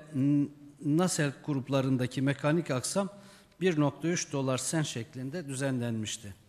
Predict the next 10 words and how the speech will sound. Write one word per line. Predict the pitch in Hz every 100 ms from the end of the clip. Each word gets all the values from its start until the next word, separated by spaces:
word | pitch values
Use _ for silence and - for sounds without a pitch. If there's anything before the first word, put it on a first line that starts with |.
| _ - - - - -
Burada | 190 247 185 151 175 - - - _
otuz | 160 156 202 190
bir | 208 233 -
Aralık | 165 170 165 208 - -
iki | 156 - 190
bin | 196 202 -
on | 196 202 165
beş | 143
tarihinden | - 160 160 160 165 170 180 -
önce | 175 165 127 120